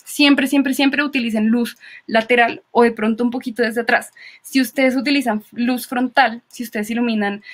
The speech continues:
de pronto tienen una luz, eh, artificial y la iluminan desde ale-, desde adelante, las sombras van a quedar detrás y no vamos a poder verlo en la foto. Entonces las sombras nos dan mucha dimensión y le dan figura a lo que estamos mirando.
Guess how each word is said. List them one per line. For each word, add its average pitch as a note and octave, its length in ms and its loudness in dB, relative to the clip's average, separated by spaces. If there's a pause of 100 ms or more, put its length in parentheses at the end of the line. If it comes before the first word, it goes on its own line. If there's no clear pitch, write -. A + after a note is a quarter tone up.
(120)
de A#3 120 2
pronto A#3 260 0
tienen A3+ 220 -2
una A3+ 160 4
luz, A#3 640 0
eh, A3+ 260 2
artificial A3+ 640 0
y G3 80 -4
la G3 100 -4
iluminan G#3 520 -2
desde A3+ 240 0
ale-, B3+ 220 2
desde A3+ 280 2
adelante, G#3+ 420 0 (320)
las C4 220 2
sombras C4 320 4
van B3 160 2
a A#3 80 -2
quedar A#3 240 2
detrás A#3 520 -2 (680)
y A#3+ 140 2
no A#3+ 120 4
vamos A#3 180 2
a B3 100 -4
poder A3 220 0
verlo G#3+ 200 0
en G#3+ 80 0
la A3 80 0
foto. G3 320 0 (160)
Entonces A#3 400 -2
las A#3+ 200 0
sombras C4+ 360 4
nos B3 200 2
dan G3+ 160 2
mucha A#3+ 320 2
dimensión B3 580 0 (340)
y B3 120 0
le A#3+ 80 4
dan A3+ 220 4
figura B3+ 460 2
a A#3+ 140 0
lo A3+ 140 -2
que G#3+ 100 -12
estamos G3+ 380 -4
mirando. G#3 380 2